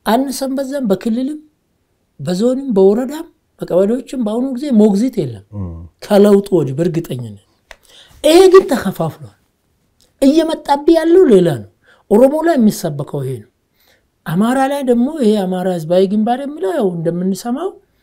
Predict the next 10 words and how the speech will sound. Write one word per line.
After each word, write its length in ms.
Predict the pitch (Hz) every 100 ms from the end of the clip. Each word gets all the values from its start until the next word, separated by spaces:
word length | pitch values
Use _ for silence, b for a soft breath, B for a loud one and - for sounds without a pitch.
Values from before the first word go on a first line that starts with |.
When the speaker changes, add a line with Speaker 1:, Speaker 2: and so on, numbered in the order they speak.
| _ _ _ -
Speaker 1:
የኦህዴድ 500 | 269 269 277 262 240
ሰራዊት 400 | - 202 185 185
መጣ። 220 | 156 - 143 117 _ _
Speaker 2:
እም። 160 | 95 92 78 _ _ _ 214
Speaker 1:
መከላከያ 600 | 247 247 262 247 247 247
የሚባል 480 | 220 208 175 190 180
የለም። 420 | 185 160 147 127 131 _ _ _ _ _ _ _ _ _ _ _ 247
ኦህዴድ 480 | 226 262 180 214 156
ነው፣ 140 | 151
ኦሮምኛ 320 | 202 175 214